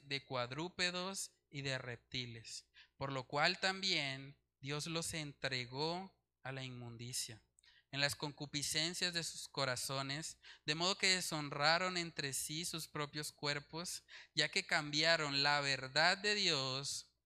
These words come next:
por la mentira, honrando y dando culto a las criaturas antes que al Creador, el cual es bendito por los siglos.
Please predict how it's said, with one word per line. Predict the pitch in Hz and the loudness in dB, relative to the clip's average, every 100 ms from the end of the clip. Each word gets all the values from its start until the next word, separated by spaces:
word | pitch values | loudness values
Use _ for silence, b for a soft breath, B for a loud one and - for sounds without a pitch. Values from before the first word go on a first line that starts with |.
| _ - | _ -10
por | 127 | -6
la | 127 123 | -4 -6
mentira, | 127 127 131 143 127 - _ _ - - _ | -8 -10 -8 -8 -10 -16 _ _ -20 -20 _
honrando | 135 135 135 147 180 160 156 | -6 -4 2 4 4 2 2
y | |
dando | 147 143 156 160 | 2 2 0 -4
culto | 185 180 165 147 | -2 -4 -2 0
a | 135 | 0
las | 131 - | 0 -4
criaturas | - 135 127 123 156 175 180 208 - - _ _ _ _ | -4 0 0 -2 -6 -2 0 -2 -6 -12 _ _ _ _
antes | 135 147 165 160 156 156 156 - - _ _ | 0 2 0 -4 -2 -2 -2 -6 -10 _ _
que | 127 | -8
al | 123 - | -8 -8
Creador, | 117 113 113 107 - _ _ b b | -6 -4 -6 -12 -16 _ _ b b
el | 131 127 | -10 -4
cual | 139 143 | -2 -2
es | 147 | -4
bendito | 147 139 135 160 190 - 185 | -2 -2 -2 -4 -2 -4 -6
por | 180 156 | -6 -8
los | 135 123 | -6 -6
siglos. | - 151 160 160 160 160 165 - - | -6 -4 -6 -6 -6 -6 -8 -8 -10